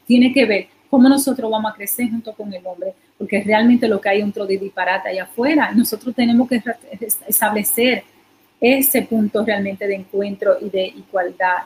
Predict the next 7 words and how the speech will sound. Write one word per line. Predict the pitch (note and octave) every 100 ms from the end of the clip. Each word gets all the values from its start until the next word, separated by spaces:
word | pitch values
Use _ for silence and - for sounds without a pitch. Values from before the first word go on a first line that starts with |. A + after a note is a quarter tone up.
| -
que |
nosotros | F#3+ F#3 F3+ G3
hemos | F#3+
querido | F#3 F#3 F3+ F#3 -
establecer, | F#3 F#3 F#3 F3+ - F3 - _ _ _ _
eh, | G3+ G3 F#3 F3+ F3+ - _
y | A3 G3